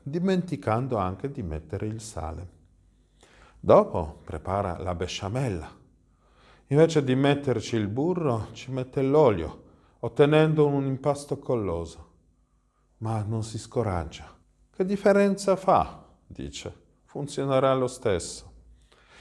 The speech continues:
E così lessa le lasagne, mette tutto nella teglia e poi in forno. Peccato che a fine cottura trova una massa appiccicosa, duro e immangiabile di pasta, pomodoro e farina.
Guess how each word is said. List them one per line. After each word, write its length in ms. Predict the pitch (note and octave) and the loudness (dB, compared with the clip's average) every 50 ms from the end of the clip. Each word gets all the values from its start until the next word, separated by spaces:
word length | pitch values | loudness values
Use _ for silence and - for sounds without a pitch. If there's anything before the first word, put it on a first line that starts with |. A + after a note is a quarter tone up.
| - - - | -20 -12 -12
E 60 | - | -10
così 320 | B2 - B2+ A2+ A#2 B2+ A#2+ | -4 -2 -2 2 4 4 6
lessa 560 | A2 A#2 A#2+ B2+ B2 B2+ - - G2+ F2+ F2+ | 8 8 8 8 6 4 -2 -4 -4 -2 -2
le 180 | F2 F2 F#2 | -2 -2 -2
lasagne, 840 | F#2+ F#2 F#2+ F2+ F2 F2+ G2 G2+ A#2+ C#3+ D#3 D#3 D3+ D#3 D3+ - - - | 0 0 0 -2 -2 -2 -2 0 0 -2 -4 -6 -8 -10 -12 -14 -14 -8
mette 480 | G2 G2 G2+ G2+ G2 - - G2+ - | -6 -4 -4 -4 -4 -6 -8 -8 -8
tutto 320 | - - G#2 F#2+ - - F#2+ | -8 -10 -10 -10 -8 -8 -6
nella 320 | F#2 F#2 F#2 F#2+ G2 G2+ G2 | -4 -2 0 0 0 0 0
teglia 440 | - - D#3 D#3 D#3 D#3 D3+ C3+ B2 - - - - _ _ | 0 2 2 2 2 0 -2 -4 -6 -8 -14 -20 -20 _ _
e 120 | A#3+ G#3 | -6 -6
poi 460 | - - - F2+ F2 E2+ - - E2+ | -4 0 0 0 0 0 -4 -8 -10
in 140 | F2+ F2+ E2+ | -10 -10 -10
forno. 600 | E2 - - E2 D#2+ D#2+ D#2 D#2 D#2+ D#2+ E2+ E2+ - _ _ _ _ _ _ _ _ _ _ _ - - - - _ _ | -10 -8 -6 -4 -4 -4 -4 -6 -8 -10 -12 -12 -16 _ _ _ _ _ _ _ _ _ _ _ -20 -20 -20 -20 _ _
Peccato 800 | - D3 C#3+ C#3+ - - D3 C3+ B2 A2 - - F2+ D#2+ - | 2 2 2 2 -2 0 4 4 4 4 4 2 -2 -2 -2
che 140 | - - F#2 | -4 -4 -2
a 180 | F2+ F2 F2 E2+ | 0 0 0 -2
fine 380 | F2 - - A#2+ A#2 G#2 G2 | -4 -6 -4 -2 -2 -2 -2
cottura 520 | - - A2 - - - D#3 D#3 D#3 B2+ A2+ | -2 -4 -6 -6 -8 -8 -8 -4 -4 -4 -4
trova 400 | - - D3+ D3+ D3 C#3+ C#3 C3+ | -4 0 2 4 4 4 4 2
una 260 | B2+ B2+ B2+ B2 A#2+ | 2 2 2 2 0
massa 420 | B2+ C3 D3 D#3 D#3+ D#3 D#3 - C#3 | 0 0 0 0 0 -2 -2 -2 -2
appiccicosa, 840 | B2 - - B2 - - A2 - - - A2+ G2+ F#2 E2 F2 E2+ | -2 -4 -8 -12 -12 -12 -12 -10 -2 2 2 2 2 2 -2 -6
duro 520 | E2 F#2 A2 C3+ D3+ F3+ F3 E3 E3 D#3 B2+ | -8 -6 -4 -2 0 2 2 4 4 4 4
e 120 | A#2 C3+ | 2 2
immangiabile 920 | C3+ C3 C3+ C3+ C3 B2 B2 B2 C#3 D3+ D#3 D#3 C#3+ B2+ A2+ G2 F2+ F2+ F2+ | 0 0 0 0 0 -2 -2 -2 2 4 4 6 4 4 2 0 0 0 -2
di 160 | F2+ F#2+ F2+ | -2 -4 -4
pasta, 520 | - A2 A2+ C3 D3 D3 D3+ - - D#3 | -2 0 0 0 0 -2 -4 -4 -4 -6
pomodoro 680 | D#3 D#3 - A#2+ A#2+ G#2+ G2 F2 F#2 F2+ F#2+ G2+ G2 F#2 | -4 -4 -6 -4 -4 -4 -2 -2 0 0 0 0 -2 -4
e 60 | G2 | -6
farina. 520 | - - A#2 A2+ G#2 A2+ G2+ F2+ E2+ - | -4 -2 -2 -2 -2 -2 -4 -4 -6 -8